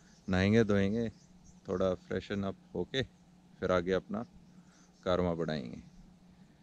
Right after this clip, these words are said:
ठीक है, ओके दोस्तों, नहाते धोते हैं,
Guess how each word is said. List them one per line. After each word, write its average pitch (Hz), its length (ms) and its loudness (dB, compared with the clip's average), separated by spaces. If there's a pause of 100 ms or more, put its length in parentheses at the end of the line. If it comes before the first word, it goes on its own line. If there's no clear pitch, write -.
(380)
ठीक 131 160 -4
है, 135 140 -4 (1200)
ओके 127 220 -2
दोस्तों, 139 320 0
नहाते 127 340 0
धोते 120 280 2
हैं, 131 120 -2